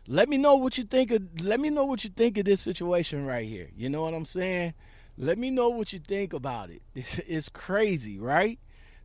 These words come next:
That, that a fleet manager will send out a message of this magnitude,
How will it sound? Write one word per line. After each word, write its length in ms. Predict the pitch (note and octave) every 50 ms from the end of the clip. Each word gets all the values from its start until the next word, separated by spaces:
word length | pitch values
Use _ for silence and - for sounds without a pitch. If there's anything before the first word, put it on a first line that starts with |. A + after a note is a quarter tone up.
| - B2+
That, 380 | D3+ E3 E3+ E3 D#3 D3+ - - - - - - - - - - - - - - C#3 C3 C3 C3
that 260 | E3 D#3+ D3+ D3 C3+ B2+ - - - - - - - - - - - - -
a 120 | D3+ D3 B2+
fleet 480 | - - - A3 B3+ D#4+ F4 - G#3+
manager 680 | G3 F#3 E3 C#3+ A#2+ G2+ E2+ D2+ - - - - - - - - - - - - - - -
will 220 | D#3 D#3 F3 F3+ E3
send 520 | - - - - A#3+ B3+ C#4 C#4 C4 A#3+
out 360 | A#3 A3+ F#3+ D3 B2 A2+ - - - - - - -
a 140 | D3 C#3+ C3+
message 680 | C#3 D#3+ E3+ F#3 G#3 A#3 A#3+ A3+ - G#3 F#3+ D3+ D3 - -
of 220 | D#3 C#3+ B2 A#2
this 240 | D#3+ G3+ G3+ - C#3+
magnitude, 920 | D3 E3 F#3+ G#3 G#3+ G3+ D#3+ D3 D3 B2 - D3+ C#3 B2+ A#2+ A#2+ A2 -